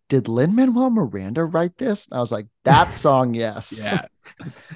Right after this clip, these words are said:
Speaker 1: Uh, so yeah, that was quite jarring. We could talk more about that when we get to our, our tier rankings, uh, later. But, uh, but yeah,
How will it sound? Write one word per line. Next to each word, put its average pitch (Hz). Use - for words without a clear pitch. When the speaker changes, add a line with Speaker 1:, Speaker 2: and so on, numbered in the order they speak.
Speaker 1:
Uh, 135
so 165
yeah, 123
that 151
was 160
quite 151
jarring. 123
We 139
could 156
talk 151
more 131
about 120
that 120
when 120
we 117
get 117
to 120
our, 113
our 113
tier 117
rankings, 107
uh, 110
later. 107
But, 117
uh, 113
but 226
yeah, 277